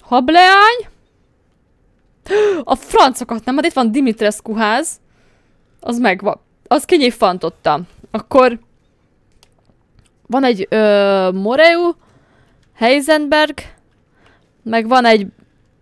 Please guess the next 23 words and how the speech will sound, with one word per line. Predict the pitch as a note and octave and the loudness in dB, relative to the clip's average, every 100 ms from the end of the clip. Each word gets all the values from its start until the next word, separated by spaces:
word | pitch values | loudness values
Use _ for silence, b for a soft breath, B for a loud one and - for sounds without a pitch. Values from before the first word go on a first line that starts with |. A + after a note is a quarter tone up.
| _ - | _ -8
Beneviento. | G3+ A#3+ A3 F#3+ F#3+ F3+ F#3+ - - - _ _ _ _ _ _ _ _ _ _ _ _ _ _ | 0 0 0 -2 -2 -4 -8 -12 -14 -18 _ _ _ _ _ _ _ _ _ _ _ _ _ _
Jó, | C#4 A#3 | 0 2
amíg | G#3+ A3+ | 2 0
a | |
három | B3 C#4 G#3+ | 0 2 2
fő | G#3 B3 G#3 | 0 0 2
lófasz | F#3+ F#3+ - - | 0 -2 -8 -6
van, | A#3+ D4+ F#4 b b b | -2 -2 -2 b b b
azt | - | -6
meg | B3 | -6
kell | C#4+ A3 | -4 -4
őket | G3 F#3+ | -6 -8
nyilvántani. | - C#4+ B4+ G4+ D#4+ B3+ G#3+ - b b | -8 -2 2 2 2 0 -2 -6 b b
Középen | - D#4+ D#4+ A#3+ | -2 2 4 2
lesz | G#3 G#3 | 0 -2
a, | G3 D#2+ B2+ D3+ - | -6 -4 -2 -2 -4
a, | - | -4
a | F#3+ E3+ D3 - | 0 0 -2 -6
nagy | - A#3 D#4 | -4 -2 0
lófasz, | F#4+ E4+ C#4+ C4 - _ - | 0 0 -2 -2 -10 _ -12
amint, | G#3 G#3+ | -6 -4
bocsánat, | G#3 G#3+ G3 G3 - | -4 -4 -6 -8 -6
mm. | B3+ C4 | -2 -2